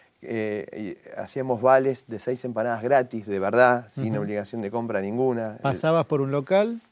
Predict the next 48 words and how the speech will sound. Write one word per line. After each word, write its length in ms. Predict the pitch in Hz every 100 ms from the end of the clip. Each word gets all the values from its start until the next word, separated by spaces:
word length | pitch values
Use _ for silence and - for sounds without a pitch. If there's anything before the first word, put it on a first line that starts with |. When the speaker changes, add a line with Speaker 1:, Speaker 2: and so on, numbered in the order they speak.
| _
Speaker 1:
O 120 | - -
pasaba, 420 | 113 147 135 120
yo, 240 | - 127 -
eh, 140 | 92
generalmente 460 | 98 110 110 135 131
lo 60 | 117
hacíamos, 340 | 107 120 104
lo 100 | 107
hemos 240 | 117 113 131
hecho 280 | 123 117
hasta 220 | 71 - 98
en 100 | 104
sobres, 460 | 160 123 95 87
es 60 | 95
decir, 400 | 95 107 98 -
eh, 120 | 143 147
Speaker 2:
Ajá. 100 | 170 _ _ _ -
Speaker 1:
Nosotros 380 | 107 151 135
mismos, 320 | 127 120 92 80
de 60 | 101
decir, 300 | 101 98 123
Speaker 2:
Mm. 40 |
Speaker 1:
bueno, 240 | 110 98
en 140 | 98 107
Pedro 320 | 127 131 131
Ignacio 340 | 127 131 -
Rivera, 380 | 123 127 135 131
tres 180 | 123 120
mil 120 | 131
quinientos 320 | 131 135 123
setenta 260 | 117 113 117
y 40 |
cuatro, 400 | 120 135 135 131 - - - -
hay 200 | 95 120
un 100 | 123
edificio 500 | 123 123 151 139 131
de 120 | 123
quince 300 | 120 135 127
pisos 400 | 123 147 143 143
de 100 | 120
la 200 | 117 123
A 20 | 131
a 20 |
la 120 | 123
C, 300 | 113 110 82 90
y 160 | 113
íbamos, 380 | 139 139 139 131 - - -
eh, 160 | 104